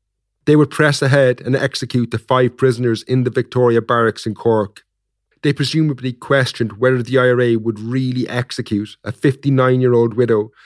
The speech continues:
and her driver in retaliation, an act that even the most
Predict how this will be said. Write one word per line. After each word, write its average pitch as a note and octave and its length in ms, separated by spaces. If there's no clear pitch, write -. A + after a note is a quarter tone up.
and C3 180
her C3+ 120
driver A#2 580
in B2+ 100
retaliation, A#2 920
an B2+ 120
act B2+ 400
that - 180
even C3 260
the B2+ 60
most B2+ 260